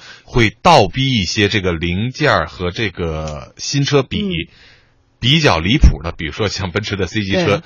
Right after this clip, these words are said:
Speaker 2: 对，对。
Speaker 1: 和 E 级车，去年已经有了一个大幅的调价了。
Speaker 2: 嗯。
Speaker 1: 那如果在北京再实行这个政策，明显我就发现奔驰车的保费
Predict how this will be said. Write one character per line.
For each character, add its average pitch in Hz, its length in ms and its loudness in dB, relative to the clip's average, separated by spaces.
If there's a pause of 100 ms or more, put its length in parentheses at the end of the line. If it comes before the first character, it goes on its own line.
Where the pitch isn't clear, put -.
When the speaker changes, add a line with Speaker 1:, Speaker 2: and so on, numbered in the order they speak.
(140)
Speaker 2:
对， 131 120 -10
对。 - 0 -
Speaker 1:
和 110 80 0
E 139 140 -2
级 101 120 -2
车， 107 160 0
去 180 240 -4
年 127 200 2
已 95 100 -6
经 120 180 -2
有 92 160 -2
了 78 80 -14
一 85 60 -6
个 98 100 -2
大 101 180 -2
幅 90 140 -12
的 82 120 -6
调 78 200 -8
价 85 180 0
了。 73 220 -8
Speaker 2:
嗯。 196 260 -6
Speaker 1:
那 156 140 4
如 131 220 0
果 135 180 0
在 143 240 0
北 80 220 -4
京 117 340 -2
再 143 320 0
实 - 220 -6
行 104 180 -4
这 117 140 -2
个 90 80 -4
政 95 160 -4
策， 90 160 -4
明 120 280 -2
显 113 280 0
我 90 100 0
就 87 140 -6
发 123 180 0
现 123 220 -2 (400)
奔 175 180 4
驰 156 220 2
车 156 180 4
的 139 80 4
保 80 220 0
费 107 300 0